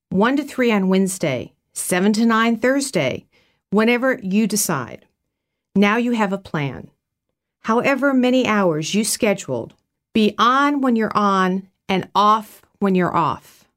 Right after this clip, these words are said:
Don't just think about working. That's exhausting. It's like trying to lift your hand. Now, don't lift it. Just try hard. That's what thinking about working does.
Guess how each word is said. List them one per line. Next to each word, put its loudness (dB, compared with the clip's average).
Don't 0
just -2
think -2
about -2
working. -6
That's -2
exhausting. -4
It's -2
like -4
trying 2
to 2
lift -2
your 0
hand. -2
Now, 0
don't 0
lift 0
it. -6
Just 0
try 0
hard. -8
That's -2
what -8
thinking 0
about -2
working 0
does. -2